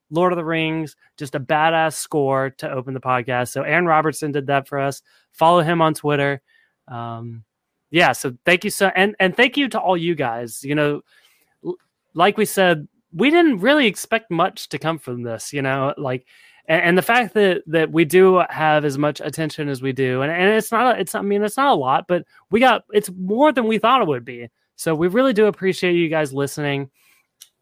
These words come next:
And if you, if you, we're gonna continue to do this. Like, like, I,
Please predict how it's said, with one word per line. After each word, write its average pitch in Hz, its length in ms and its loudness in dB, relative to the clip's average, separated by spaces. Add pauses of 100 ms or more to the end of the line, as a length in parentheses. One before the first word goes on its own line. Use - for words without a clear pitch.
And 175 160 2
if - 120 -2
you, 208 140 -2
if 175 160 0
you, 196 240 -4 (320)
we're 247 140 4
gonna 330 140 6
continue 294 360 0
to 240 80 -4
do 262 120 0
this. - 280 -4
Like, 147 220 0 (240)
like, 151 200 -2 (220)
I, - 260 0